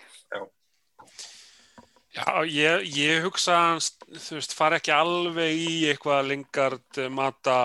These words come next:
Speaker 2: Van de Beek, ekki, ekki alla, þú veist, þannig að ég held að þetta verði þokkalega sterkt lið og ég held að hann muni reyna að halda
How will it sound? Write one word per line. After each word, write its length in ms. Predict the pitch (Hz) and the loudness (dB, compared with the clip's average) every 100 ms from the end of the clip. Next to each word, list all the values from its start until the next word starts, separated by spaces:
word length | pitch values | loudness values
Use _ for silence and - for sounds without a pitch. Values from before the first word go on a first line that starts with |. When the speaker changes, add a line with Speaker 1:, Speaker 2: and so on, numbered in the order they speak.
| 120 - - - - | 2 -2 -8 -12 -12
Speaker 2:
Van 180 | 147 135 | -12 -10
de 120 | 131 | -8
Beek, 360 | 135 127 117 | -2 -2 -2
ekki, 300 | - 120 139 - | -10 -8 -10 -8
ekki 320 | 127 - 143 | -10 -4 -2
alla, 460 | 139 _ - 117 117 | -2 _ -6 -6 -6
þú 120 | 120 | -14
veist, 100 | - | -14
þannig 280 | 120 117 117 | -14 -12 -12
að 640 | - _ _ _ _ - - | -14 _ _ _ _ -8 -2
ég 100 | 120 | -2
held 120 | 120 | -2
að 40 | 117 | -6
þetta 120 | 123 | -2
verði 180 | 123 123 | -2 -2
þokkalega 300 | 123 135 120 | -4 -2 -2
sterkt 240 | 135 - 135 | -4 -6 -6
lið 160 | 123 | -4
og 80 | 113 | -6
ég 160 | 113 117 | -6 -8
held 100 | - | -8
að 80 | |
hann 120 | 117 117 | -10 -10
muni 200 | 120 120 | -10 -8
reyna 240 | 123 127 127 | -8 -6 -8
að 520 | - _ _ - - | -8 _ _ -16 -10
halda 440 | - 139 - - | -6 -6 -6 0